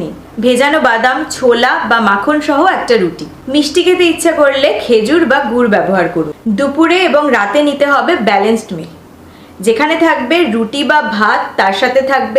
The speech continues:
এক বাটি ডাল, এক বাটি সবজি এবং আপনি সামান্য ঘি ইউজ করতে পারেন। স্যালাডে রাখুন গাজর, টমেটো এবং শসা, এগুলো ডাইজেশনে সাহায্য করে এবং পেটও পরিষ্কার রাখে। দিনে অন্তত তিন লিটার জল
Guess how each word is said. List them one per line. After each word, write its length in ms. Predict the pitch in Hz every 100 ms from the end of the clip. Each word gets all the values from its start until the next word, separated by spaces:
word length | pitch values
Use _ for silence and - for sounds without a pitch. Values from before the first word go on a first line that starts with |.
| 226
এক 80 | 185 190
বাটি 240 | 202 226 208
ডাল, 180 | 202 262 262
এক 60 | -
বাটি 240 | 196 196 214 -
সবজি 400 | 208 202 240 349 - - - -
এবং 160 | 220 254 262
আপনি 140 | 262 370 294
সামান্য 320 | 247 254 311 349 -
ঘি 140 | 285 294
ইউজ 160 | 262 226 214
করতে 240 | 185 185 175
পারেন। 200 | 156 - 202 - -
স্যালাডে 400 | 269 508 302 330 320
রাখুন 260 | 320 339 349 214
গাজর, 400 | 202 214 208 311 330
টমেটো 420 | 254 226 247 247 370 -
এবং 140 | 240 262
শসা, 320 | 240 196 185 - - - - - - - - - 240
এগুলো 260 | 247 269 247 247
ডাইজেশনে 580 | 202 202 277 311 302 320
সাহায্য 320 | 302 285 285 302 285
করে 180 | 277 359
এবং 120 | 277 277 277
পেটও 300 | 254 262 320 247
পরিষ্কার 360 | 220 - 202 165
রাখে। 200 | 139 - - 226 208
দিনে 220 | 302 330 339
অন্তত 220 | 349 370 403
তিন 140 | 302 294
লিটার 220 | 294 320 339
জল 160 | 269